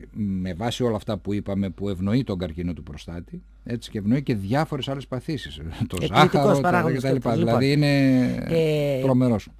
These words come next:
Speaker 2: κύριε Παρασκευόπουλε, επειδή ζούμε σε μια εποχή όπου η Κίνα μας έχει κατακλείσει μέσα στο πλαστικό και αυτή τη στιγμή υπάρχουν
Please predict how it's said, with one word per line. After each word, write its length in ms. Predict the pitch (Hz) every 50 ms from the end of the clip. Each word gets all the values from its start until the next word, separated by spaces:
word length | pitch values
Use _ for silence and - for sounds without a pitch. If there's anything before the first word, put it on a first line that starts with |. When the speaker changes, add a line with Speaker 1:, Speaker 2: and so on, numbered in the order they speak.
| - -
Speaker 2:
κύριε 260 | - 170 180 185 185
Παρασκευόπουλε, 720 | 196 185 170 - - 165 139 151 160 165 - 180 190 147 -
επειδή 640 | 139 - - 147 139 127 120 123 165 170 185 196
ζούμε 300 | 180 147 143 165 180 185
σε 180 | 180 - 170 165
μια 260 | 143 147 156 170 170
εποχή 600 | 170 165 151 - - 135 127 - - - 139 139
όπου 540 | 135 143 160 156 151 - - 151 156 156 151
η 120 | 151 139 127
Κίνα 280 | - - 170 170 175 170
μας 200 | 156 151 - -
έχει 160 | 160 156 -
κατακλείσει 600 | - - - 139 - - 139 139 143 147 - 147
μέσα 240 | 151 151 147 127 147
στο 140 | - - 139
πλαστικό 640 | - 135 135 123 - - 127 - - - 117 95 - - - - - - - -
και 100 | - 151
αυτή 240 | 147 - - 170 170
τη 100 | 151 170
στιγμή 360 | - - 156 151 143 147 160
υπάρχουν 640 | 170 - - 147 156 160 151 - 165 170 151 -